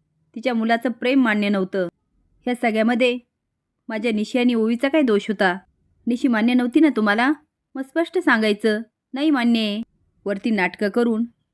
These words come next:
तिला सून बनवून घेतलं आणि नंतर तिच्या जीवावर उठलात. "अहो, माझ्या मुलीने तुम्हाला आईची जागा दिली होती. अशी असते आई.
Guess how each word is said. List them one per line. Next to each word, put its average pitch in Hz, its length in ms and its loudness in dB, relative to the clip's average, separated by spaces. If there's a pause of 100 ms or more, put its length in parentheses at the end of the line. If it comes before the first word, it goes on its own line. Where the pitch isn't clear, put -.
(120)
तिला 233 160 -6
सून 285 300 2
बनवून 214 240 0
घेतलं 208 400 2 (220)
आणि 233 160 0
नंतर 220 400 2 (440)
तिच्या 269 180 -2
जीवावर 240 300 2
उठलात. 233 340 2 (560)
"अहो, 233 160 -4
माझ्या 226 300 -2
मुलीने 220 280 0
तुम्हाला 220 460 0 (380)
आईची 262 320 -4
जागा 214 240 0
दिली 208 220 0
होती. 202 320 -2 (600)
अशी 220 220 -2
असते 240 240 -2
आई. 214 280 2